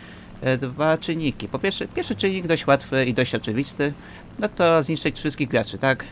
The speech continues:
Kolejny ważny aspekt to jest albo zniszczenie wszystkich umocnień czy naszych właśnie jednostek lądowych, albo też zniszczenie baz, a jak później zniszczymy bazy, no to oczywiście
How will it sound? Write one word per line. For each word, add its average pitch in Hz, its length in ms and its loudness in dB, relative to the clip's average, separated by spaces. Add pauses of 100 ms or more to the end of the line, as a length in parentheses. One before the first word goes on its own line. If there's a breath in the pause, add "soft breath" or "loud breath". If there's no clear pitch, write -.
(420 loud breath)
Kolejny 156 400 4
ważny 120 360 4
aspekt 147 440 2
to 127 140 4
jest 123 340 4
albo 139 340 4
zniszczenie 117 500 2
wszystkich 117 720 -2
umocnień 123 500 2
czy 110 120 -6
naszych 117 420 0
właśnie 117 260 0
jednostek 120 460 0
lądowych, 110 560 4 (400 loud breath)
albo 139 260 6
też 160 140 0
zniszczenie 131 640 4
baz, 117 540 6
a 107 60 6
jak 113 160 6
później 160 240 -2
zniszczymy 131 340 0
bazy, 117 480 4 (300 loud breath)
no 165 80 -2
to 190 140 0
oczywiście 131 680 2